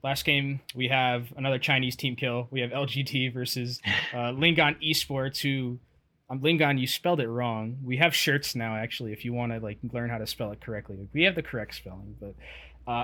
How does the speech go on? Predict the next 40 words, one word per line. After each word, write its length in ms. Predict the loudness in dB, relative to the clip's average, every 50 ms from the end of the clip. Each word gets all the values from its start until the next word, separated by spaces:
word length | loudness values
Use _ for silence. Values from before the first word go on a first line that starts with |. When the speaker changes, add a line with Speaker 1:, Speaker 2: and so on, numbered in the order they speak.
| 4 6
Speaker 1:
L 160 | 6 6 6
G 160 | 6 4 4
D 160 | 4 4 2 2
versus 300 | 2 0 -2 -2 -2 -2
Lingon 240 | 0 2 2 4
Esports. 300 | 2 2 0 0 0 0
So 100 | 0 -2
Lingon 260 | 0 2 4 4 6 6
Esports, 400 | 4 2 2 0 0 0 2 0
as 160 | 0 2 2
we 80 | 2
know, 400 | 2 2 2 2 2 0 -2 -4 -6 -12 -20 -20 -20 -20 -20 -20 -8 -4
kind 160 | 0 0 2
of 60 | 2
this 120 | 2 2 4
team 220 | 4 4 4 4
where 140 | 2 2 0
it's 160 | 0 -2 -2
like, 380 | -2 0 0 0 -2 -4 -8 -16 -20 -20 -20 -20 -18 0
"Hey, 160 | 4 6 8 8
Undead 340 | 8 6 6 6 6 6 6
is 140 | 4 4
on 100 | 2 2
our 120 | 2 0 -2
team. 400 | -2 -4 -4 -4 -4 -6 -8 -10 -12 -18 -18 -12
Let's 160 | -10 -8 -4
just 220 | -2 -2 0 2 4
have 180 | 4 4 6
Undead 320 | 6 4 4 2 0 0 2
carry 320 | 2 2 2 4 0 -2
us. 200 | -2 -2 -4 -2
And 80 | -4 -4
if 80 | -4
he 80 | -2 -2
doesn't, 420 | 0 0 0 0 -2 -4 -6 -6 -10 -16 -20 -20 -20 -20 -20 -20 -20 -8 -6 -6 -6 -6 -10 -18 -18 -18 -18 -20 -14
what, 220 | -10 -8 -6 -4 -4
what 120 | -4 -2
can 160 | 0 0 0 0
you 60 | -2
do?" 440 | -2 -2 -2 0 0 -2 -4 -6